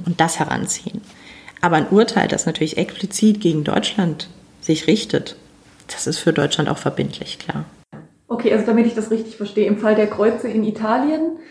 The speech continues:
Speaker 2: musste das Bundesverfassungsgericht das Urteil des E G M R gegen Italien nicht, also musste sich nach diesem Urteil nicht richten.
Speaker 1: Genau, das kann sich das anschauen und die,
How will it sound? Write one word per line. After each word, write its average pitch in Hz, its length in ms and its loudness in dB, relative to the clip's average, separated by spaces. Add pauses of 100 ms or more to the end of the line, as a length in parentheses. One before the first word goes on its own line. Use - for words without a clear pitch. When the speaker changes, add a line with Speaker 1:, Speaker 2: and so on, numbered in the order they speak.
(280)
Speaker 2:
musste 262 680 4
das 220 260 -4
Bundesverfassungsgericht 240 1300 0
das 214 180 -4
Urteil 240 500 2
des 214 280 -2
E 226 120 -4
G 220 80 -2
M 214 140 0
R 220 340 0
gegen 233 380 2
Italien 233 960 0
nicht, 220 300 4 (420)
also 233 360 0 (400)
musste 254 360 2
sich 233 100 0
nach 226 180 0
diesem 214 200 0
Urteil 220 260 0
nicht - 240 -2
richten. 202 600 -6
Speaker 1:
Genau, 208 340 6
das 170 180 -4
kann 185 240 0
sich 175 160 -6
das - 240 -10
anschauen 226 540 0
und 180 180 -6
die, 160 200 -6